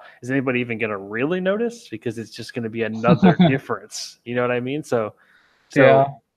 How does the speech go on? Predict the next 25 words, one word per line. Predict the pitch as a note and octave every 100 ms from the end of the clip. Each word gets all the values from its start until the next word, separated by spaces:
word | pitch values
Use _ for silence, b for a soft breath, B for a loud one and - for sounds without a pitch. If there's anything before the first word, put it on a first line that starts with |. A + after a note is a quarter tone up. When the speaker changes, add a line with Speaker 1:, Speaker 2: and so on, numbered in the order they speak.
| -
Speaker 1:
is, | C#3+ C#3 B2 - _
and | C3
this | C#3+ D3+
leads | D3+ C3+
us | B2+
to | -
what | B2+
we | A2
talked | B2+ A2+
about | A2+ G#2+
last | G#2+ A#2 A2+
time, | A2+ G#2 G#2 - _ _
the | A2+
kind | - A#2
of |
the | G#2+
cleaning | - - A#2 A2+
up | A2 G#2
the | A2
area | A2 A2+ G#2+
you're | G2+ G2+ G#2+
working | A2 A2+
in | G#2
each | G2+ F#2
time. | - G2+ G2